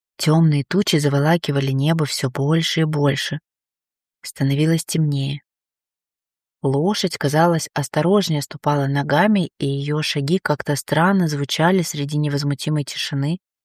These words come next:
пугая воображение Андрея Егорыча. «Елена Павловна, Елена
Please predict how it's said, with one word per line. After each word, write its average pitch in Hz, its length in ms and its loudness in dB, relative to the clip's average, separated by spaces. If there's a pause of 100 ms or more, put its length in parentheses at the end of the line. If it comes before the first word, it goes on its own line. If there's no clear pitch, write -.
(260)
пугая 147 460 2
воображение 139 640 0
Андрея 135 340 -2
Егорыча. 143 580 -6 (720)
«Елена 143 460 2
Павловна, 131 640 0 (380)
Елена 143 540 2